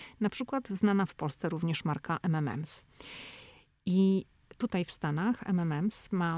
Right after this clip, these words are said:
mm, z okazji Wielkanocy taką, no, specjalną edycję. To są, raz, że są świąteczne opakowania. Dwa, te cukierki są takie jakby w kształcie jajek i one mają takie inne skorupki z okazji Wielkanocy, tak? No to znamy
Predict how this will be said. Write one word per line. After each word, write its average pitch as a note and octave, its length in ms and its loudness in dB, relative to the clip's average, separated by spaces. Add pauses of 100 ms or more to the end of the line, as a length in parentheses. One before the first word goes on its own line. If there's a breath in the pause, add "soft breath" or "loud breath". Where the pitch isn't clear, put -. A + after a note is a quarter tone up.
(160)
mm, E3+ 540 2
z D3+ 60 -4
okazji D#3+ 280 0
Wielkanocy D#3+ 560 0
taką, E3+ 440 -2 (440)
no, F#3+ 360 0
specjalną D#3 680 0
edycję. E3+ 380 0
To F3+ 120 -4
są, E3 340 -2
raz, F3 220 2
że D3+ 160 -2
są D3+ 220 -2
świąteczne D3+ 540 -4
opakowania. D3 640 -2 (760 loud breath)
Dwa, E3+ 640 2 (180)
te - 100 0
cukierki G#3 460 0
są E3 240 2
takie D#3+ 220 -6
jakby F3 240 -2
w - 140 -12
kształcie - 460 -2
jajek F3 420 0
i A3 40 4
one G#3+ 140 6
mają G#3 280 4
takie - 260 0
inne A#3+ 300 10
skorupki G#3 460 2
z D#3 60 -2
okazji D3+ 280 -2
Wielkanocy, D#3+ 520 0
tak? B3+ 200 -2 (100)
No A3 120 4
to A3 120 0
znamy G3 480 6